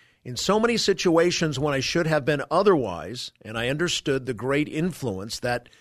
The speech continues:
Jesus Christ has in my life. My father did not share much, but when he did, in this instance, he provided the comfort and the courage for me to make my own decision and be able to say that I had been saved.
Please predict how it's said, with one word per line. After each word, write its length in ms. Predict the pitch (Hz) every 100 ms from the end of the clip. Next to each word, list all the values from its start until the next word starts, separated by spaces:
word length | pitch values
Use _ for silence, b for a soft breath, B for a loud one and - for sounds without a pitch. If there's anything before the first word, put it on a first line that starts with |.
| b b
Jesus 440 | - 156 160 175
Christ 420 | - 123 110 123 117
has 260 | 113 110
in 80 | 127
my 140 | 123
life. 440 | 135 156 95 - - _ _ _ _ _ _ _ _
My 120 | 92
father 360 | 107 147 151 139
did 160 | 127 127
not 220 | 139 143
share 280 | - 160 160
much, 380 | 113 98 - _ _ _
but 100 | 110
when 160 | 139 214
he 120 | 233
did, 400 | 190 190 87 - _ _ _ -
in 140 | 101
this 200 | 147 131
instance, 560 | 170 190 - 98 64 - _ _ _ _
he 160 | 139
provided 500 | 160 175 151 160 160
the 80 | 131
comfort 560 | 120 165 180 - 208 208
and 100 | 156
the 80 | 175
courage 420 | 180 175 170 160
for 200 | - 165
me 360 | 160 120 92 120 _ _ _ _
to 100 | 127
make 240 | 117 143 131
my 240 | 135 131
own 280 | 151 180 196
decision 500 | 196 - 143 120 143
and 140 | 135
be 140 | 123 139
able 200 | 151 151
to 100 | 156
say 300 | - 151 165
that 160 | 160
I 140 | 143 139
had 180 | 135 131
been 160 | 170
saved. 580 | 151 - 185 135 78 -